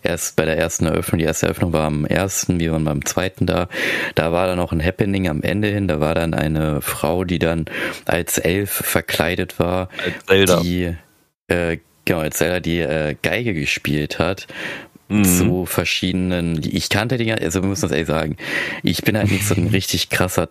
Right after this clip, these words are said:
Speaker 1: Zocker, das Einzige, was ich halt nur spiele, ist halt so Splinter Cell,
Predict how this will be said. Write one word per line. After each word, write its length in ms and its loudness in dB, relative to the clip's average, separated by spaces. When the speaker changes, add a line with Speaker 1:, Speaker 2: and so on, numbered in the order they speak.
Speaker 1:
Zocker, 460 0
das 160 -2
Einzige, 400 2
was 140 -2
ich 160 0
halt 120 0
nur 140 0
spiele, 340 0
ist 160 -2
halt 140 0
so 100 0
Splinter 460 0
Cell, 340 0